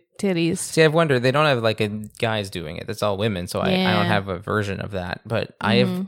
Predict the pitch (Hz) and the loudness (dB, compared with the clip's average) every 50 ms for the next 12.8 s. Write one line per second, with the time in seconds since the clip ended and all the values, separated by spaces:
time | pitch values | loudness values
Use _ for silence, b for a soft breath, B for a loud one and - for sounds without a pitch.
0 | - - 107 107 131 139 120 113 110 123 131 123 113 98 107 104 - - - - | -8 -6 -4 -2 -2 -2 -2 -2 -2 0 2 2 0 0 0 -4 -4 -6 -8 -8
1 | 104 104 - - - - 110 113 110 - - 113 95 98 - 107 101 - 101 98 | -8 -8 -8 -10 -12 -8 -8 -6 -8 -6 -6 -8 -8 -6 -10 -8 -6 -6 -6 -6
2 | 95 104 95 98 - - 107 113 104 101 92 85 - 101 101 104 101 - 113 107 | -4 -6 -8 -8 -6 -6 -6 -6 -4 -6 -6 -8 -6 -6 -6 -6 -4 -4 -4 -4
3 | 107 113 104 101 104 113 127 139 143 135 123 117 117 110 107 101 110 135 151 - | -4 -4 -4 -4 -2 0 0 2 2 2 0 0 0 -2 -2 -2 -2 -2 -2 -2
4 | 113 - 87 - 95 98 92 - 90 90 98 101 214 208 202 190 190 185 175 170 | -2 -4 -4 -6 -8 -10 -8 -8 -8 -8 -6 -4 -2 -2 0 0 0 -2 -2 -2
5 | 175 202 240 123 110 - - 110 104 107 - - 104 95 98 120 135 - - 90 | -2 0 0 0 -2 -2 -2 -2 -2 -2 -4 -6 -4 -4 -2 -2 -2 -4 -6 -6
6 | 92 - 98 90 80 78 - - - - - 190 190 185 185 180 175 180 202 247 | -6 -8 -8 -6 -6 -6 -8 -8 -8 -6 -4 -2 -2 0 -2 -2 -4 -4 -6 -6
7 | 285 - 95 92 92 98 135 180 180 127 95 92 90 92 - - - 113 107 104 | -6 -6 -6 -2 0 0 0 0 -2 -4 -4 -4 -6 -6 -8 -6 -6 -6 -6 -6
8 | 98 - 104 107 107 113 110 110 113 101 - 117 104 - - - - 131 156 165 | -6 -8 -8 -4 -2 -2 -2 -2 -6 -6 -6 -6 -8 -8 -10 -4 -2 -2 -2 0
9 | 131 104 92 90 98 98 95 113 139 156 - 50 50 - - _ _ _ _ - | -2 -4 -6 -8 -8 -8 -8 -8 -8 -6 -6 -8 -8 -10 -14 _ _ _ _ -20
10 | _ - 113 101 95 98 107 127 131 117 113 120 120 117 117 110 107 107 107 110 | _ -10 -10 -8 -8 -8 -10 -8 -8 -8 -8 -6 -6 -6 -6 -6 -6 -6 -6 -4
11 | 110 107 107 107 107 107 107 104 104 113 113 113 110 110 - 110 110 117 117 113 | -4 -2 -2 -2 -2 -2 -2 -4 -4 -4 -6 -6 -6 -4 -4 -4 -2 -4 -6 -6
12 | - 123 117 113 113 113 113 117 113 113 - 117 117 117 120 | -6 -6 -4 -2 -2 -2 -2 -2 -2 -2 -2 -2 -2 -4 -4